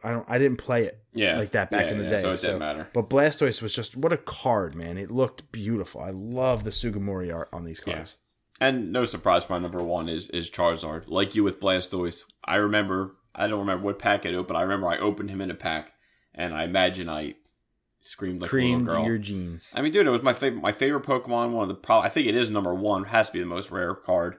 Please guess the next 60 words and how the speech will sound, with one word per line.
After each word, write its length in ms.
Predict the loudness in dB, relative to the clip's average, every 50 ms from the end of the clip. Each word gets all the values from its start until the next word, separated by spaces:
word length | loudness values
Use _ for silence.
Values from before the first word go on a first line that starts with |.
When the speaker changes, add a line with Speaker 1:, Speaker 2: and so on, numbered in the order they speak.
| -10
Speaker 1:
It's 140 | -10 -10 -8
four. 300 | -6 -6 -6 -6 -8 -10 -16 _ _ _ _ _ _ 0
Speaker 2:
Oh, 100 | 0 2
it 60 | 2
is 80 | 0 -2
four? 220 | -4 -6 -8 -8
Speaker 1:
Mm-hmm. 300 | -8 -12 -12 -10 -10 -12 -12 -14 _ _
Speaker 2:
Maybe 180 | -16 -12 -10 -8
Mewtwo's 460 | -8 -8 -8 -10 -10 -14 -16 -14 -12
rare. 280 | -12 -10 -10 -12 -12 -16 _ _ -20 _ _ _ _ -4
Um, 320 | 0 0 0 0 -2 -4 -4
is 100 | -4 -2
Speaker 1:
Nope. 100 | -2 -4
Speaker 2:
it, 140 | -6 -10 -18 _ _
no? 220 | -4 -2 -2 -2 -4 -6 -10
Speaker 1:
Mm-mm, 320 | -10 -10 -8 -10 -12 -10 -10
Mewtwo 280 | -10 -10 -8 -8 -8
is 80 | -8 -8
not 200 | -10 -12 -12 -12
rare. 340 | -10 -10 -10 -10 -12 -14 -18 _ _ _ -18 -12
More 160 | -10 -8 -8
rare. 220 | -8 -8 -10 -12 _ _ _ -18 -14
Speaker 2:
And 200 | -10 -6 -4 -2
I 40 | 0
Speaker 1:
Clefairy. 40 |
Speaker 2:
believe 580 | 0 2 2 4 4 4 2 0 -2 -6 -10 -16
he, 240 | -14 -12 -12 -12 -12 -12 -12
oh, 140 | -12 -12 -12
really? 260 | -10 -10 -8 -8 -8 -8
Speaker 1:
Mm-hmm. 240 | -8 -8 -8 -8
Clefairy 680 | -8 -10 -10 -10 -10 -8 -6 -2 0 0 0 0 0 -2
Speaker 2:
I, 20 | -4
and 120 | -4 -2 0
I 100 | 0 2
remember 140 | 4 4 6 6
Speaker 1:
is 40 |
Speaker 2:
having 180 | 6 4 4 2
Speaker 1:
three. 200 | 2 2 2 2
Speaker 2:
Clefairy. 340 | 2 2 2 2 0 -2 -6 -10 -14 -10 -4
Speaker 1:
Blastoise 540 | -2 0 0 0 0 -2 -2 -2 -2 -2 -4
is 140 | -6 -6 -8
two, 500 | -8 -6 -2 -2 0 -2 -2 -4 -6 -10 -14 _ _ _ _
and 240 | -12 -10 -8 -8 -6
my 160 | -4 -4 -4
number 240 | -4 -2 -2 -2 -2
one 300 | -2 -4 -6 -6 -8 -8 -10
is 100 | -12 -12
number 200 | -12 -12 -12 -14
one. 160 | -16 -16 -20 -20 _ _
Speaker 2:
Oh, 140 | -4 -4 -4
wow. 340 | -4 -4 -4 -4 -6 -10 -12 -10
So, 200 | -4 0 2 2
I 60 | 2
mean, 160 | 2 0 0
Charizard, 460 | 2 4 4 6 6 6 4 4 4
his 120 | 2 -2 -4
attack 320 | -4 -4 -4 -4 -4 -4
was 100 | -6 -6
a 60 | -6
hundred. 420 | -2 -2 0 0 0 0 -2 -4